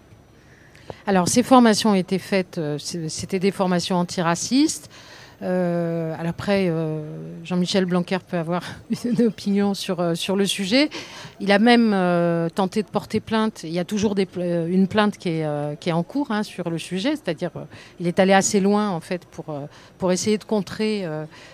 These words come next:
euh, la mise en place, en fait, euh, de, euh, de ces stages. Euh, ce que je voulais dire sur le sujet, c'est que, euh,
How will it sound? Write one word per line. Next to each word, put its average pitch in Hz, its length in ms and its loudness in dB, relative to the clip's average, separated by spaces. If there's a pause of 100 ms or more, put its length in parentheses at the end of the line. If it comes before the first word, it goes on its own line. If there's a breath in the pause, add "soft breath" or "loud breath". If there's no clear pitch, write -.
(140)
euh, 156 1040 -10
la 175 140 2
mise 185 180 4
en 180 120 4
place, 202 280 -2
en 175 100 -2
fait, 202 360 -4
euh, 156 160 -6 (100)
de, 175 80 -6
euh, 165 340 -4 (460 loud breath)
de 175 100 -2
ces 180 200 -2
stages. 262 500 2 (640 loud breath)
Euh, 185 800 0
ce - 120 -8
que 240 140 -2
je 208 100 -2
voulais 247 220 2
dire 277 200 0
sur 262 160 -2
le 240 100 -2
sujet, 220 400 -6
c'est 190 180 -10
que, - 160 -10
euh, 180 400 -2